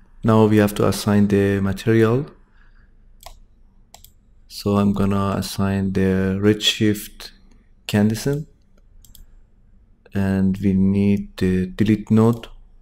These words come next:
and life three and variation of two. It's enough.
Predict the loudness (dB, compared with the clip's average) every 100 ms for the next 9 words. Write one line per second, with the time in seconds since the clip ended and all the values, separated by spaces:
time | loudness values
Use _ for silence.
0 | _ -20 -20 _ -20 _ _ -20 _ _
1 | _ -6 -4 -2 -4 -12 -20 -20 -20 -20
2 | -20 -20 -20 -20 -20 -20 -20 -20 -4 0
3 | 4 4 2 -8 -4 -2 -2 -4 -6 -12
4 | -14 -4 -2 0 0 0 0 -2 -2 -2
5 | -2 -2 -4 -2 0 0 -2 -8 -16 -16
6 | -10 -6 -2 0 0 -6